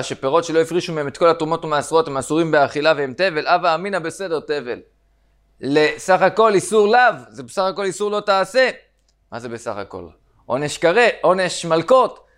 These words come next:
אבל זה לא מיתה בידי שמיים. זה לא. כמשמע לן, ההיקש בין מעשר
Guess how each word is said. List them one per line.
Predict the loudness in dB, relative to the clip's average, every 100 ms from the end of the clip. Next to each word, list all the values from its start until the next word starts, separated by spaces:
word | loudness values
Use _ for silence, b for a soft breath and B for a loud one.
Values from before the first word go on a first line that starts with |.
| _ _ -6
אבל | 0 4 4 2 -4 -12
זה | -18 -10 -4
לא | 0 0 0 -4 -20 _ _ _ _ _ _ _ _ _ _ _
מיתה | -12 0 2
בידי | 2 0 0
שמיים. | 0 2 4 4 0 -10 _ _ _ _ _ _ -4
זה | 0
לא. | 4 2 0 -6
כמשמע | -12 -12 -8 -4
לן, | 0 2 2 -2 -12 _ _ _
ההיקש | -6 -6 -2 0 0 0 -2
בין | 0 0
מעשר | -2 -4 -2